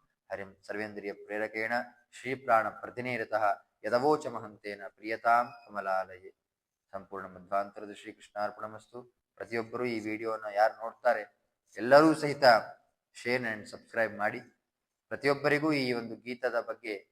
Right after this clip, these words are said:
ವಿಮರ್ಶೆ ಮಾಡಿರತಕ್ಕಂಥದ್ದು ತಿಳಿಬೇಕು, ಗೀತದ ಪ್ರಶಂಸೆ ತಿಳಿಬೇಕು, ಆ, ಮತ್ತು ಕೃಷ್ಣನ ಅನುಗ್ರಹಕ್ಕೆ ಪಾತ್ರರಾಗಬೇಕು ಅಂತ ಹೇಳಿ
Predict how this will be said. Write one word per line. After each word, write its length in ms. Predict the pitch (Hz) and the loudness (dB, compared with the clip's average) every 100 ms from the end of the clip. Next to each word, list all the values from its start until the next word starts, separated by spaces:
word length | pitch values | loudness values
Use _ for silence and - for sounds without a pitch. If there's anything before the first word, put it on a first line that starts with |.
| _ | _
ವಿಮರ್ಶೆ 440 | 117 120 104 110 104 | -8 -6 -6 -6 -6
ಮಾಡಿರತಕ್ಕಂಥದ್ದು 880 | 101 98 101 101 101 - 90 _ 90 | -4 -6 -8 -12 -16 -20 -20 _ -20
ತಿಳಿಬೇಕು, 760 | - 123 117 107 117 113 - _ _ _ | -4 -2 0 -2 -6 -14 -16 _ _ _
ಗೀತದ 340 | 107 113 113 104 | -10 -4 -2 -2
ಪ್ರಶಂಸೆ 500 | - 110 147 143 127 | -4 2 2 2 -8
ತಿಳಿಬೇಕು, 600 | 110 110 104 101 110 - _ _ _ _ _ _ _ _ _ _ - | -8 -10 -10 -12 -16 -20 _ _ _ _ _ _ _ _ _ _ -6
ಆ, 220 | 95 87 | -4 -4
ಮತ್ತು 560 | 95 98 95 90 - _ _ _ | -8 -10 -12 -12 -16 _ _ _
ಕೃಷ್ಣನ 340 | 120 - 131 | -8 0 2
ಅನುಗ್ರಹಕ್ಕೆ 800 | 110 107 101 101 95 101 90 _ _ _ _ | 2 0 -4 -6 -6 -10 -12 _ _ _ _
ಪಾತ್ರರಾಗಬೇಕು 760 | 104 107 123 113 104 95 - 98 | 6 8 4 4 2 -6 -10 -14
ಅಂತ 120 | 95 | -6
ಹೇಳಿ 540 | 127 113 104 _ _ | -6 -4 -10 _ _